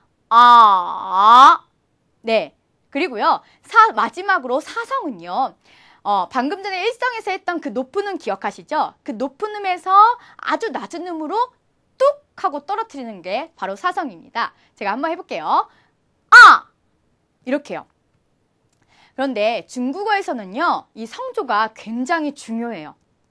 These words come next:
왜냐하면 똑같은 발음을 가지고 있는데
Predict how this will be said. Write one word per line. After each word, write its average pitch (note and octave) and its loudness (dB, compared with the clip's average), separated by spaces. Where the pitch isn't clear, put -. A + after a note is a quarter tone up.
왜냐하면 G#3+ -4
똑같은 A#4+ 0
발음을 D4+ -2
가지고 D4+ -6
있는데 A3 -8